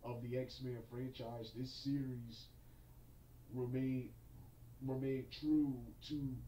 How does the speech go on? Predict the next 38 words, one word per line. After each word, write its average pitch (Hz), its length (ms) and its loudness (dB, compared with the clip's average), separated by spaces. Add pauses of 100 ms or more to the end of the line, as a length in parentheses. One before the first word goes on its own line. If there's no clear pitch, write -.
still 147 600 6
in 147 120 0
some 143 340 0
ways 131 260 2
remained 127 440 0
true 143 260 4 (120)
to 127 60 -2 (140)
what 127 220 0
the 127 160 0
X-Men 127 520 0
was 123 160 -2
about 127 300 2
and 120 140 -4
captured - 400 -2
the - 60 -8
spirit 135 360 2
of 117 160 -4
what 123 140 2
it 117 80 -2
was 113 120 -4
about. 120 420 0
And 113 100 -4 (640)
this 143 260 6
series 143 340 6
and 120 120 0
the - 60 -2
previous 139 580 2
two 127 100 0
series 131 480 2
were 117 260 -2
way 143 180 4
better 127 420 4 (420)
than 123 180 2
the, 127 300 2
uh, 117 240 0 (240)
live 127 340 6
action 123 400 2
movies, 127 300 6